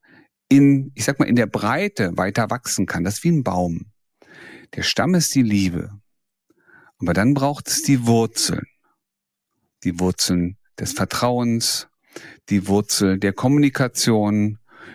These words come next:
vielleicht aber auch die Wurzel deiner Unabhängigkeit, aber auch der Gemeinsamkeit. Siehst du, jetzt sind alle vier Ebenen bedeckt und deine Liebe, eure Liebe, die hat ein festes Fundament.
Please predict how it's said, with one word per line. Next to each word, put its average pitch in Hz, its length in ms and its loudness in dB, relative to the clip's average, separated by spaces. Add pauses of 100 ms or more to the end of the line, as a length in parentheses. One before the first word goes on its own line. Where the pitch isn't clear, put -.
(120)
vielleicht 120 400 0
aber 151 240 -2
auch 143 340 -4 (420)
die 107 200 4
Wurzel 127 720 2 (680)
deiner 92 380 0
Unabhängigkeit, 113 1120 2
aber 101 240 0
auch 104 120 -6
der 107 140 0
Gemeinsamkeit. 107 1000 0
Siehst - 220 -2
du, 104 40 4
jetzt 101 160 2
sind 139 200 2
alle 143 260 2
vier 139 320 0
Ebenen 117 420 4
bedeckt 104 540 -4 (640)
und 104 220 4
deine 127 240 0
Liebe, 143 400 4
eure 139 240 0
Liebe, 120 560 2 (400)
die 110 80 0
hat 110 120 2
ein 123 80 4
festes 131 400 -2
Fundament. 113 840 0